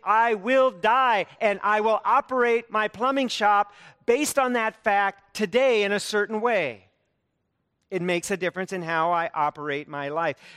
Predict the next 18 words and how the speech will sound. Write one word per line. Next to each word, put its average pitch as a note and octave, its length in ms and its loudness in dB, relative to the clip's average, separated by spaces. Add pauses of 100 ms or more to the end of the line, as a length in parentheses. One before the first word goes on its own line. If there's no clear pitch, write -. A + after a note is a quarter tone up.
Uh, A2 140 -12
take A3+ 220 -10
King F#3+ 220 -8
David, E3 340 -6
for C#3 140 -10
instance. C#3 480 -12 (1160)
Um, D3 260 -6 (380)
uh, - 60 -16 (580)
he G#3 220 -10
lived, G#3 460 -4 (560)
he G#3+ 180 -12
died, D#3+ 500 0
and F3+ 140 -10
the F3+ 60 -6
fact A3+ 280 -4
that A3+ 100 -6
he's F3+ 180 -12
not F#3 260 -4